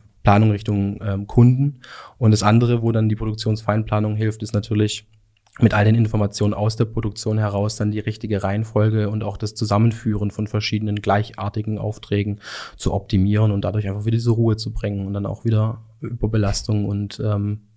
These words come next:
das, ähm, Stressen und das Prozessfehlern im Grunde genommen auch, äh, zu minimieren.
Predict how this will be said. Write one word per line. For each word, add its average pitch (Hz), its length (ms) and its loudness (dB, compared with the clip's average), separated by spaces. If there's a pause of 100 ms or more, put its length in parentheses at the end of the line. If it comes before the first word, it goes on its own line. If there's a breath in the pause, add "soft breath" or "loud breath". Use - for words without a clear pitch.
(100)
das, - 440 -4
ähm, 101 440 -2 (420 loud breath)
Stressen 107 460 2
und 104 100 -2
das 98 180 -6
Prozessfehlern 98 1040 0
im 107 120 -4
Grunde 98 260 0
genommen 95 200 -4
auch, 98 240 -10
äh, 107 80 -8
zu 107 140 -6
minimieren. 104 480 -6